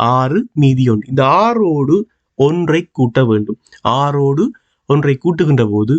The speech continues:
ஏழு என விடை கிடைக்கும். ஆகவே சரி நடுவிலே நிற்கின்ற அந்த மாணவன் ஏழாவது நபராக அந்த வரிசையிலே நிற்கின்றார்.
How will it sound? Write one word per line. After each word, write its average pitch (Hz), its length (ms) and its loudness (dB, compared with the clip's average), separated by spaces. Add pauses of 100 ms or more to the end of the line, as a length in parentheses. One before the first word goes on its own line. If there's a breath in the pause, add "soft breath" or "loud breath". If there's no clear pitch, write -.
(120)
ஏழு 156 300 2
என 123 200 0
விடை 123 220 0
கிடைக்கும். 117 380 -4
ஆகவே 143 440 -2 (380 loud breath)
சரி 170 480 0
நடுவிலே 165 580 0
நிற்கின்ற 139 560 0 (140)
அந்த 123 240 0
மாணவன் 113 640 -2 (520)
ஏழாவது 160 920 2 (260)
நபராக 123 760 -2
அந்த 120 200 -2
வரிசையிலே 113 540 -2
நிற்கின்றார். 107 540 -6